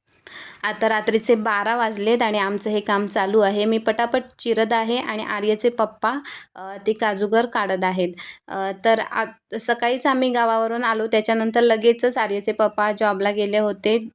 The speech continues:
रात्रीची जागरण, प्रवास आणि दिवसभर उन्हामध्ये काम याच्यामुळे आर्यला झोपवता झोपवता ते पण झोपी गेले होते. पण काजूचा एवढा सगळा घाट, त्यासाठी ते माझ्या मदतीसाठी परत उठले. पण आर्य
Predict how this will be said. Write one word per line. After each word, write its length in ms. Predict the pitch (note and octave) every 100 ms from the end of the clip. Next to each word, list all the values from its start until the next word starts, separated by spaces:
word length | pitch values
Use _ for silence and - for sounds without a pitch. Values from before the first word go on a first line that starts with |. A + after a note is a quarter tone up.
| -
रात्रीची 600 | G#3 G3 G3 G#3+ G#3+ A#3
जागरण, 540 | A3 G3+ G3+ A3 C4 C4
प्रवास 460 | A#3 G3+ G3 A3+ -
आणि 340 | - G3+ G3+ G3
दिवसभर 420 | G#3+ A3 A3 A3+
उन्हामध्ये 520 | A3 G#3+ G#3+ G#3 G#3+
काम 340 | G#3 G#3 G#3 G#3+
याच्यामुळे 440 | G#3 A#3 A3+ B3 - - - - -
आर्यला 500 | G#3 A3 A#3 A#3+ B3
झोपवता 500 | A#3 A#3 A#3 A3+ A#3
झोपवता 460 | A#3 A3+ A3+ A3+ A3+
ते 160 | A3+
पण 220 | A3 A#3
झोपी 280 | A#3 A#3 A#3
गेले 260 | G#3+ G#3+ A3+
होते. 300 | G#3+ G#3 G#3+
पण 220 | A3 A3
काजूचा 540 | A3 G#3 G3+ A3+ A#3+
एवढा 220 | A3 G#3 A3
सगळा 320 | A3+ A3 A3
घाट, 320 | G#3+ G#3 F3+ - - - -
त्यासाठी 840 | G#3 G#3 G#3+ G#3+ A3+ A#3 A#3+ B3 A#3+
ते 80 | A#3
माझ्या 280 | A3+ G#3+ A3+
मदतीसाठी 640 | G#3+ G#3+ A#3 A#3 A3 A#3
परत 300 | A#3 A3+ A3+
उठले. 360 | A#3 G3 G3+ C4+ - _ - -
पण 220 | G#3 G#3
आर्य 680 | G#3 G3 A3 A3 A#3 A#3+